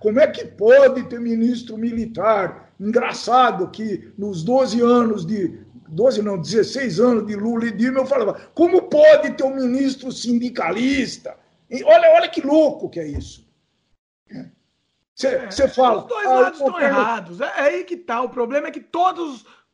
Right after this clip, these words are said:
Speaker 2: toda ditadura é errada. Ditadura é direita, de esquerda, não interessa.
Speaker 1: Pô,
Speaker 2: Ditadura é
Speaker 1: eu
Speaker 2: errada de
Speaker 1: também
Speaker 2: qualquer
Speaker 1: acho.
Speaker 2: jeito.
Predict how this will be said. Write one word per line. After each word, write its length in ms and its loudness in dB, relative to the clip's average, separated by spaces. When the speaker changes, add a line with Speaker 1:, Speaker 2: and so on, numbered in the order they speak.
Speaker 2:
toda 360 0
ditadura 760 -2
é 120 2
errada. 440 -4
Ditadura 480 -6
é 20 -4
direita, 540 -2
de 120 -4
esquerda, 680 -4
não 80 -6
interessa. 640 -2
Speaker 1:
Pô, 300 -2
Speaker 2:
Ditadura 580 0
é 80 -2
Speaker 1:
eu 40 -2
Speaker 2:
errada 320 2
de 20 -8
Speaker 1:
também 160 -6
Speaker 2:
qualquer 220 -6
Speaker 1:
acho. 100 -12
Speaker 2:
jeito. 340 -14